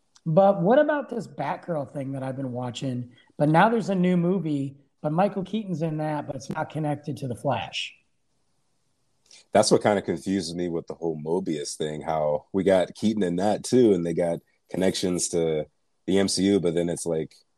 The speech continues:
Speaker 2: is it going to? I mean, it's Sony and they're not trying to connect everything. I, I,
Speaker 1: Yeah,
Speaker 2: it's
Speaker 1: that is interesting that Mi-,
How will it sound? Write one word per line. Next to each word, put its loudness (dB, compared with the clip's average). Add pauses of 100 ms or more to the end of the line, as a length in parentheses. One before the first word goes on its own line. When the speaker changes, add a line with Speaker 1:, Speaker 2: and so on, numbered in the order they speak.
(120)
Speaker 2:
is 0
it 0
going 2
to? -2
I -2
mean, 2
it's -8
Sony 6
and 6
they're 6
not 6 (100)
trying 4
to 2
connect 2
everything. 2 (480)
I, 0
I, 8
Speaker 1:
Yeah, 6
Speaker 2:
it's -6
Speaker 1:
that 4
is 0
interesting -6
that -6
Mi-, -10